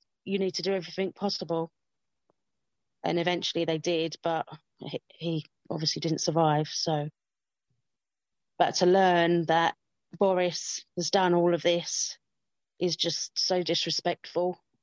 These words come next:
It's made a mockery of my husband's life entirety, as if he hasn't existed and he's not worthy of even a respect. The fact that he's lost his life for him to live, for him to have a party.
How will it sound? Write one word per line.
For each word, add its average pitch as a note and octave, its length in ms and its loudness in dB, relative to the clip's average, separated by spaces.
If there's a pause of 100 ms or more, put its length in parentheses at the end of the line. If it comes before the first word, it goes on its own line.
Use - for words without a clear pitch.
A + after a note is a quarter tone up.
(680)
It's - 220 -10
made F3+ 200 0
a F3 40 0
mockery F3+ 540 0
of E3+ 260 -4
my F3 180 0
husband's F3+ 520 -4
life F3 400 -2 (240)
entirety, F3 960 0 (760)
as E3 140 2
if E3+ 200 0
he E3+ 120 0
hasn't F3 340 0
existed E3 560 -2
and E3 160 -2
he's E3 240 -2
not F3+ 240 0
worthy E3+ 420 0
of D#3+ 180 -4
even E3+ 480 -2 (240)
a E3 100 -2
respect. - 720 -4 (380)
The D3+ 60 -10
fact - 320 -4
that - 100 -4
he's E3+ 160 -2
lost F3 260 2
his D#3+ 160 -2
life E3+ 400 0 (140)
for E3 80 0
him G#3 360 4 (100)
to F#3 100 4
live, F#3+ 360 2 (680)
for D#3+ 100 -4
him G3 220 4
to G3+ 100 0
have F#3+ 160 4
a F#3 80 0
party. G3+ 640 -2